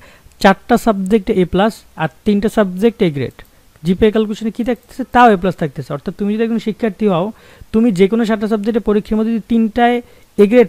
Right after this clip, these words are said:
পাও এবং বাকি চারটা এ প্লাস পাও, তাও তোমার result থাকতেছে কি? এ প্লাস। কিন্তু যখনই তুমি আরও একটা সাবজেক্টে এ grade পাবা, মানে চারটা সাবজেক্টে এ grade আর তিনটা সাবজেক্টে এ প্লাস, তখন আর জিপিএ ক্যালকুলেশনে গিয়ে তোমার এ প্লাসটা আর থাকছে না, তখন হয়ে যাচ্ছে কত?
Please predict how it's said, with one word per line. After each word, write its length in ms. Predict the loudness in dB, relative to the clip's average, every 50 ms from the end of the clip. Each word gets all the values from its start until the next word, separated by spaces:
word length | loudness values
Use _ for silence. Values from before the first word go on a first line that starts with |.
| 2 -2
পাও 160 | -4 -2 -2
এবং 140 | -2 -4 -4
বাকি 260 | -4 -4 -4 -6 -6
চারটা 280 | -4 -6 -4 -2 0 0
এ 80 | 0
প্লাস 320 | 2 2 2 2 0 0 -2
পাও, 240 | -4 -4 -4 -4 -8 -14 _ _ -20 -6 -2
তাও 160 | 0 0 0
তোমার 260 | 0 -2 -2 0 0
result 300 | 0 0 0 -2 -2 -2
থাকতেছে 380 | -4 -6 -4 -4 -6 -6 -4 -6
কি? 220 | -6 -6 -8 -8 -10 _ _ _ -6
এ 80 | -6 -4
প্লাস। 260 | -4 -6 -10 -10 -12 -16 -20 -20 -20 -20 -14 _
কিন্তু 340 | 2 2 2 2 0 -4 -6
যখনই 340 | -2 -2 -2 0 0 -2 -2
তুমি 200 | -2 -2 -4 -2
আরও 280 | 0 0 2 4 2 2
একটা 140 | 2 0
সাবজেক্টে 500 | -2 -2 -2 -2 -2 -2 -4 -2 0 0
এ 40 | 2
grade 180 | 4 4 2 2 0
পাবা, 300 | -4 -2 -2 0 -2 -2
মানে 200 | -2 -2 -2 -2 -2 0
চারটা 260 | -2 -2 0 -2 -2
সাবজেক্টে 520 | 0 0 0 0 0 0 0 0 2 2 0
এ 100 | 2 2
grade 240 | 2 2 2 0 -2 -6 -14 -20 -20 -20 -12 -8
আর 100 | -6 -6 -6 -2
তিনটা 220 | -2 0 0 0 2
সাবজেক্টে 480 | 0 0 0 0 0 0 0 4 2 2
এ 40 | 4
প্লাস, 320 | 4 2 4 4 2 0 -2 -8 -20 -20 -20 -20 -20 -16 -2 0
তখন 280 | 0 2 2 2 2
আর 80 | 2 2
জিপিএ 300 | 2 0 2 4 2 4
ক্যালকুলেশনে 460 | 4 2 2 0 -2 -2 -2 -2 0
গিয়ে 140 | 0 0 0
তোমার 200 | 2 0 0 0
এ 60 | 0
প্লাসটা 340 | 0 0 0 -2 0 -2 -4
আর 80 | -4 -2
থাকছে 280 | -2 -4 -4 -2 -2 -4
না, 80 | -2
তখন 260 | -2 -2 -2 0 0 0
হয়ে 120 | 2 0
যাচ্ছে 200 | 0 -2 -2 -2
কত? 180 | -2 -2 -2